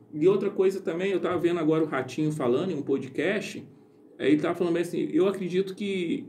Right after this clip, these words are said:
quem vai tomar o lugar da T V, Ratinho falando, é o rádio." Aí falou bem assim,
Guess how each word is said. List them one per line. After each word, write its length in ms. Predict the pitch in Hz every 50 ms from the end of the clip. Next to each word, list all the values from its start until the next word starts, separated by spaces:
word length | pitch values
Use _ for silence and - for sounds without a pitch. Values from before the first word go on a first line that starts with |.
| -
quem 160 | - 175 180 208
vai 140 | 208 196
tomar 240 | 196 196 180 180 180
o 60 | 185
lugar 280 | 180 156 147 143 156 165
da 120 | 156 135
T 140 | 131 - 196 -
V, 400 | 120 147 175 202 196 - - - -
Ratinho 400 | - 113 117 113 - - 175 196
falando, 560 | - - 220 214 190 175 170 151 123 120 117 - - - - - - -
é 60 | -
o 80 | 170 202
rádio." 480 | 190 196 180 190 208 220 - - - - - _ _ _ _ _ _ - _ _
Aí 180 | - 123 135 165
falou 180 | - 175 160 165
bem 80 | 180
assim, 320 | 180 180 - 139 117 117